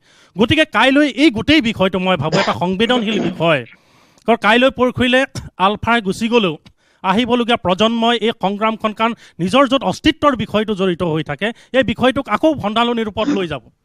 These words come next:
বাকী একেই নহওক যে দক্ষিণ পূব এছিয়া আমি জানোৱেই যে এটা খুব চেঞ্চিটিভ ৱাৰ জোন হিচাপে আমাক ইয়াত চায়। গতিকে সেইকাৰণে আমি ভাবোঁ যে এইটো বি-, সমস্যা কেৱল আন্তঃদেশীয় নহয়, ই বহিদেশীয় এটা সমস্যা। গতিকে আমি এইকাৰণে ভাৰতবৰ্ষক, আ, কেন্দ্ৰীয় চৰকাৰক আমি ক-, জনাওঁ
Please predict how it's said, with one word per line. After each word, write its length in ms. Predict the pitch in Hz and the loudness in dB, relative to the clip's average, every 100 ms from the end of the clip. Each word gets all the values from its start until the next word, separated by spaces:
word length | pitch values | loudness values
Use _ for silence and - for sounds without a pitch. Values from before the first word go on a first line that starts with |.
| _ _ _ _ - | _ _ _ _ -4
বাকী 180 | 202 | 2
একেই 260 | 277 254 285 | 2 4 2
নহওক 200 | 285 262 | 4 2
যে 100 | 254 | 2
দক্ষিণ 300 | 208 - 262 | 0 0 -2
পূব 200 | 233 247 | -2 -4
এছিয়া 260 | 233 - 240 | -4 -2 -2
আমি 160 | 247 | 0
জানোৱেই 320 | 185 196 240 | -2 0 0
যে 100 | 214 | -2
এটা 200 | 220 226 226 - - | -2 -2 -4 -10 -8
খুব 100 | 302 | -6
চেঞ্চিটিভ 540 | - 220 220 254 269 | -4 -4 -4 -6 -6
ৱাৰ 320 | 208 190 240 240 | -2 0 2 0
জোন 220 | 220 208 | -4 -6
হিচাপে 260 | 190 196 | -6 -6
আমাক 260 | 190 180 175 | -4 -4 -6
ইয়াত 120 | 165 | -8
চায়। 280 | - 147 113 _ _ _ _ | -6 -6 -8 _ _ _ _
গতিকে 160 | 240 262 | -2 2
সেইকাৰণে 260 | 262 277 294 | 4 4 2
আমি 140 | 285 | 2
ভাবোঁ 320 | 247 202 240 269 | 0 0 0 0
যে 60 | 262 | 2
এইটো 140 | 247 247 | 0 -2
বি-, 160 | 214 170 | -2 0
সমস্যা 320 | 233 277 294 | 2 2 0
কেৱল 220 | 269 269 226 | 0 2 2
আন্তঃদেশীয় 480 | 233 269 277 262 254 | 2 2 0 0 -4
নহয়, 280 | 190 135 113 _ _ - | -2 -6 -8 _ _ -4
ই 60 | 285 | 0
বহিদেশীয় 560 | 190 214 294 302 285 | 4 6 4 4 2
এটা 140 | 294 254 - | 2 0 -2
সমস্যা। 420 | 185 240 240 147 110 _ _ _ 247 | 0 2 0 -6 -10 _ _ _ 0
গতিকে 160 | 262 | 2
আমি 100 | 247 285 | 4 4
এইকাৰণে 220 | 262 277 | 4 0
ভাৰতবৰ্ষক, 640 | 202 180 208 254 254 262 262 - | 2 0 2 2 4 2 -2 0
আ, 60 | 170 165 | 0 2
কেন্দ্ৰীয় 240 | 185 214 240 | 0 0 0
চৰকাৰক 280 | 240 240 233 | 0 2 0
আমি 160 | 214 214 | 0 -6
ক-, 220 | - 151 | -10 -8
জনাওঁ 300 | 151 185 208 | -2 2 2